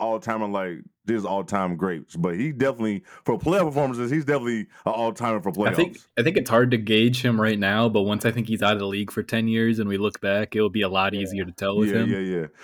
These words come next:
Speaker 3: You
Speaker 1: So I'm
Speaker 3: gotta
Speaker 1: giving him an
Speaker 3: always do
Speaker 1: all-timer
Speaker 3: the
Speaker 1: for playoffs. So I'm,
Speaker 2: But
Speaker 1: I'm
Speaker 2: that,
Speaker 1: giving
Speaker 2: like,
Speaker 1: that.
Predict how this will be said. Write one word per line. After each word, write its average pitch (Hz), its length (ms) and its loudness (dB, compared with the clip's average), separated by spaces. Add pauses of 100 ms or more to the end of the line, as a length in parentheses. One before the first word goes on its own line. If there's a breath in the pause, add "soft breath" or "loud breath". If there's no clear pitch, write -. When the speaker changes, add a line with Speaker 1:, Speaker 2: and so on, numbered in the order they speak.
(120)
Speaker 3:
You 104 100 -12
Speaker 1:
So 139 100 0
I'm 147 60 4
Speaker 3:
gotta 190 100 4
Speaker 1:
giving 165 140 4
him - 40 -
an 127 60 2
Speaker 3:
always 135 160 2
do - 100 2
Speaker 1:
all-timer 123 220 0
Speaker 3:
the 92 60 -6
Speaker 1:
for 107 100 0
playoffs. 92 500 0
So 113 140 -4
I'm, 135 60 -6
Speaker 2:
But 151 180 -8
Speaker 1:
I'm - 80 2
Speaker 2:
that, 127 160 6
Speaker 1:
giving 143 80 6
Speaker 2:
like, 110 200 6
Speaker 1:
that. 87 120 -10